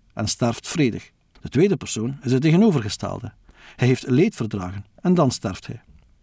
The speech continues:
Daarbij zal Job ook aan zichzelf hebben gedacht: "Van al het goede van het leven heeft hij niets ervaren."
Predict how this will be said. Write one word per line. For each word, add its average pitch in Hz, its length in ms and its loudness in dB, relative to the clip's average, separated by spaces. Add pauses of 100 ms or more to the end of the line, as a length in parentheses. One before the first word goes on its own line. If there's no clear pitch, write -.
(380)
Daarbij 147 520 2
zal 139 200 2
Job 147 200 2
ook 165 200 2
aan 127 120 2
zichzelf 151 440 2
hebben 113 200 -4
gedacht: 98 420 -8 (300)
"Van 127 160 2
al 165 80 6
het 202 140 2
goede 185 240 4
van 180 140 2
het 175 160 0
leven 139 400 2
heeft - 240 -8
hij 90 100 -6
niets 127 300 0
ervaren." 139 540 -2